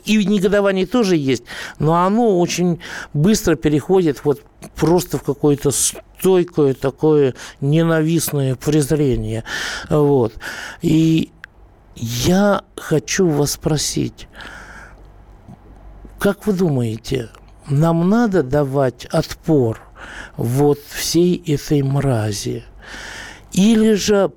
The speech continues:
пусть они там себе что-нибудь такое говорят. Я почему ставлю так вопрос?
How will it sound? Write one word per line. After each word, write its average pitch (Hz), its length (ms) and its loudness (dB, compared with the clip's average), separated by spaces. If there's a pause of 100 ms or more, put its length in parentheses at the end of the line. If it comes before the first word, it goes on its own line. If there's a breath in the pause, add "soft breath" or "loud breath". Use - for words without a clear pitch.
(120)
пусть 214 380 2
они 170 260 0
там 196 320 0
себе 160 420 0
что-нибудь 156 720 0
такое 160 520 2
говорят. 170 540 2
Я 147 120 0
почему 202 460 0
ставлю 156 380 0
так - 260 -6
вопрос? 139 500 -2